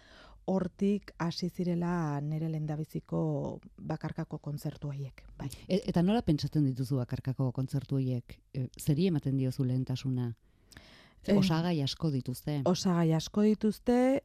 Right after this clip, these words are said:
Speaker 1: e, esan bezala, kontzeptu bat edo ideia bat normalean, e, badaukat buruan, eta horren inguruan, ba, pentsatze ditut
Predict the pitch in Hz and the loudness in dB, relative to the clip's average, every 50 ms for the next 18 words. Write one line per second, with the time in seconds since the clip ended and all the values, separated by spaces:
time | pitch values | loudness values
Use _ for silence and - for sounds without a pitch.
0 | _ - 190 180 175 165 165 151 147 147 131 113 120 156 - - 202 202 202 202 | _ 0 2 2 2 2 2 0 0 0 0 0 -2 -2 -2 0 0 0 0 0
1 | - - 202 196 202 208 214 214 196 170 143 - - - _ - - - 196 185 | 0 0 0 2 2 2 4 4 2 2 0 -2 -4 -10 _ -12 -2 0 0 0
2 | 175 - 202 196 - - 185 170 170 156 180 170 165 165 160 170 180 180 180 170 | 2 0 -2 -2 0 0 0 0 0 0 0 0 0 0 2 2 2 2 2 0
3 | 165 151 156 147 165 165 - 165 170 165 165 160 156 156 160 - - - - - | 0 0 0 -2 -2 -2 -2 -2 0 0 0 0 0 -2 -2 -4 -8 -14 -20 -20
4 | - - - - _ - 180 165 165 147 160 165 180 185 170 - 165 156 - 160 | -20 -20 -20 -8 _ 0 2 2 2 2 2 2 2 2 2 0 -2 -2 -2 0
5 | 170 185 202 208 202 226 254 262 - - 170 156 165 156 165 190 185 196 190 185 | 2 4 4 4 4 2 2 0 0 -2 0 0 2 0 0 2 2 2 2 2
6 | 180 185 190 185 196 196 190 208 202 180 - - 156 147 - - - - 175 170 | 2 2 2 2 2 2 2 2 0 0 -2 -4 -4 -4 -4 -6 -6 -2 -2 -2
7 | 175 - 196 185 - - | 0 0 -2 -2 -2 -6